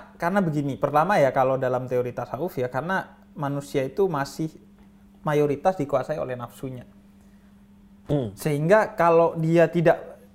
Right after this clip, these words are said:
Speaker 1: eh, kalau dia, dia gak bisa menumpahkan nafsunya untuk hal-hal yang buruk,
Speaker 2: Hmm.
Speaker 1: maka dia akan menumpahkan nafsunya untuk hal-hal yang baik.
Speaker 2: Oh, oke.
Speaker 1: Kebaikannya penuh nafsu.
Speaker 2: Hmm.
Speaker 1: Padahal kebaikan itu gak boleh penuh nafsu.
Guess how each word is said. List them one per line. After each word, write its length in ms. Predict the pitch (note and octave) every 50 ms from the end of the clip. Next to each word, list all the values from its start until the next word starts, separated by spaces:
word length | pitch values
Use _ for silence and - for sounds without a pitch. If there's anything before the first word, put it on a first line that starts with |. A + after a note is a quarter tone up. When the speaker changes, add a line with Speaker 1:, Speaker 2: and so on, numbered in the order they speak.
| - - - - - - - - - - - - - -
Speaker 1:
eh, 160 | - - - - - - - - - -
kalau 300 | - - E3+ E3+ E3+ D#3+
dia, 160 | F3 D#3+ E3+ E3 E3
dia 260 | D#3+ - E3+ E3+ E3
gak 180 | D#3+ D#3 C#3+ -
bisa 200 | D#3+ D#3 - -
menumpahkan 560 | D#3 D#3 D#3 D#3 D3+ D3 D#3 D3+ - - D#3+
nafsunya 480 | D#3 D3+ C#3+ C#3+ - - F#3+ F#3+ F3+ D#3
untuk 320 | C3+ D3+ C#3+ D3+ C#3 D3+
hal-hal 320 | D3 C3 B2+ - C#3+ C#3 C3+
yang 220 | C3+ C#3+ C#3+ D3+
buruk, 420 | D3+ G3+ G#3 D3+ D3 - - - -
Speaker 2:
Hmm. 300 | A2+ B2 B2 B2 A#2+ A#2+
Speaker 1:
maka 240 | F3+ F3+ F3 A#3 A3+
dia 240 | G3 G#3 A3 A#3
akan 160 | A3+ A3 G3+ F#3
menumpahkan 380 | F3 E3 D#3 D#3+ D#3 - D#3+
nafsunya 340 | E3 D#3+ D#3 - - D#3+ G#3
untuk 200 | A#3 G3 E3 -
hal-hal 260 | - D3 C#3+ - F#3 G3+
yang 160 | G#3 F3 E3+
baik. 320 | D#3+ E3 F3 E3 B2+ - - - - _ - - - - - - - - - - - - - - -
Speaker 2:
Oh, 260 | - D3+ D#3 D3+ C#3+
oke. 80 | F#3 F#3
Speaker 1:
Kebaikannya 480 | F3+ F#3+ F3+ F3+ F#3 G3 F#3+ G3 A#3+
penuh 240 | A#3+ - G#3 G3+ F#3+
nafsu. 400 | F#3 F#3+ F#3+ F#3 - - - D3
Speaker 2:
Hmm. 400 | - - - - - - - -
Speaker 1:
Padahal 240 | D3+ D#3 F#3 A3+ B3
kebaikan 480 | B3 G3+ F3 E3+ E3 D#3+ D3+ - E3 D#3+
itu 160 | E3 F3 C4 B3
gak 200 | G3 D3+ A#2 E3+
boleh 320 | D#3+ D#3+ F3 F3+ E3+ D#3+
penuh 240 | - E3 D#3+ D#3 C#3
nafsu. 400 | C3+ C3 C#3 - - - -